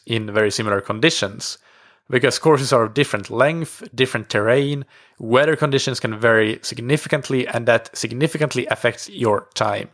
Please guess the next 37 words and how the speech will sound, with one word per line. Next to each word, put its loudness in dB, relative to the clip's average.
So -6
bear 2
that 4
in -6
mind. -4
The 4
swim, 2
bike, 2
and -2
run 4
splits 0
are 6
a 0
bit 0
more -2
flexible 2
because -2
maybe 2
there's 2
a 0
really 4
windy -2
bike 2
in -4
one 2
race, 2
but, 2
uh, 2
the -2
run 4
isn't -4
affected 2
as -2
much 2
because -2
it's, -2
uh, 4